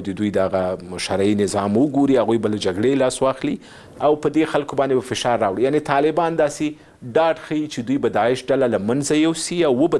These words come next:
توانیږي چې دغه پروژې عملي کړي. خو په اوسنیو شرایطو کې واقعاً چې د منځنۍ اسیا د هیوادونو د پروژو په اړه باندې ننګونې او خطرونه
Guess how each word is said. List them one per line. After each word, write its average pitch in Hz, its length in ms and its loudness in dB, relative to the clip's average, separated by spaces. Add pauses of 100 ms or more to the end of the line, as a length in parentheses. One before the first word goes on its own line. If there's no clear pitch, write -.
توانیږي 101 460 -4
چې 123 340 -2
دغه 101 180 2 (120)
پروژې 90 420 -4
عملي 73 340 -8
کړي. - 160 -16 (460)
خو 226 140 4
په - 200 -2
اوسنیو 156 460 0
شرایطو 170 340 0
کې 185 180 -6 (340)
واقعاً 131 500 0
چې 160 200 -4 (140)
د 143 40 2 (520)
منځنۍ 107 480 0
اسیا 117 400 0
د 110 120 -6 (280)
هیوادونو 98 580 -2
د 113 240 -2 (100)
پروژو 98 380 0
په 151 220 -2
اړه 151 180 0
باندې 160 260 -2 (480)
ننګونې 113 760 0
او 147 180 2
خطرونه 110 540 -2